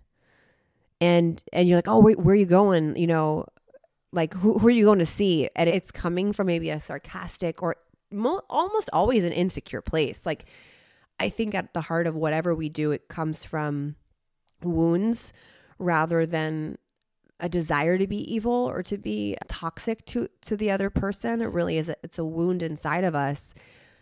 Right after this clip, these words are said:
But just be careful, like, when your partner is trying to touch you or hug you or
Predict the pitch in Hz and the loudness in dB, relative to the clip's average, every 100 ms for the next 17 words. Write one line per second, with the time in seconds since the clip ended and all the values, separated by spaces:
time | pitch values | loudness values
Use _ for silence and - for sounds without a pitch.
0 | _ _ 185 214 247 - 339 - 262 277 | _ _ -4 -2 -2 -4 -6 -2 -2 -2
1 | 233 202 185 185 220 247 - 196 220 208 | -4 -6 -2 -2 0 -2 -2 -2 0 -2
2 | - 196 190 180 180 180 165 - 165 - | -2 -4 -4 -4 -2 -2 -4 -2 -2 -4
3 | 165 156 156 160 - 160 165 151 151 147 | -6 -4 -4 -6 -4 -6 -4 -6 -4 -6
4 | - 160 156 | -6 -6 -8